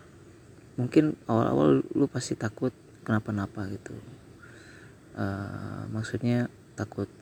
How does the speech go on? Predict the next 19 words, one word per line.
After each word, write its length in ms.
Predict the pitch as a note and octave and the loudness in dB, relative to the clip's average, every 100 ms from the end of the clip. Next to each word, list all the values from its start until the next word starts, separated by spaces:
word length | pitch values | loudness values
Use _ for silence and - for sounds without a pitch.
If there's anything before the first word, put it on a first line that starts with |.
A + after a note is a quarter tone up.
| - - - - - - - - - | -18 -18 -20 -20 -20 -20 -20 -12 -6
manusia 640 | G#2 A2 - G#2+ G2+ G2 | -4 -4 -4 -2 0 0
lah 240 | - G2 G#2 | -2 -6 -6
gitu 240 | A2 G#2 | -8 -8
kan, 160 | G#2+ G2+ G#2 | -8 -8 -8
takut 200 | - - - | -12 -16 -12
rampok 400 | F#2+ F#2+ G#2+ - | -6 -6 -6 -8
atau 160 | - | -10
apa. 240 | G#2 - - - | -10 -12 -12 -6
Tapi 320 | - C3+ - - - - - - - - A2+ | 0 0 0 -8 -20 -20 -20 -20 -20 -8 -6
maksud 240 | G#2+ - | -6 2
gue 120 | - A#2+ | 4 4
kira 160 | C3 | 2
tergantung 800 | C3 - A2+ A2 A2+ A2 G#2+ G#2+ | 0 2 4 4 4 2 2 0
tempatnya 560 | A2 G#2+ G#2+ G#2+ A#2+ A#2 | -2 -2 -2 0 0 0
ya. 80 | A#2+ | 0
Kalau 80 | G#2+ | -2
misalnya 320 | A2 G#2 G#2+ | -2 -2 -2
tempatnya 320 | - G#2 A2 | -2 0 2
udah 260 | A2 A2 | 2 2